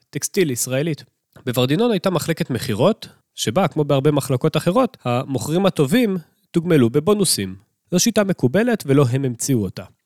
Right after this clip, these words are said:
אבל כשהתקבלה החלטה להעלות את שכר המינימום, המנהלים של המפעל אמרו, "אוקיי,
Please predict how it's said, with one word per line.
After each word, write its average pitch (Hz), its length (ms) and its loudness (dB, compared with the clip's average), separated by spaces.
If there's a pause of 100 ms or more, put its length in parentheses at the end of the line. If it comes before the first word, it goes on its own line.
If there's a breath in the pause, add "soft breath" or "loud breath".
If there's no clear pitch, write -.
אבל 123 360 -2 (220)
כשהתקבלה 117 440 0
החלטה 131 340 2
להעלות 117 280 0
את 117 80 -2
שכר 131 240 -2
המינימום, 147 540 0 (460)
המנהלים 117 440 0
של 185 140 0
המפעל 226 540 0 (140)
אמרו, 131 380 -2
"אוקיי, 180 360 -2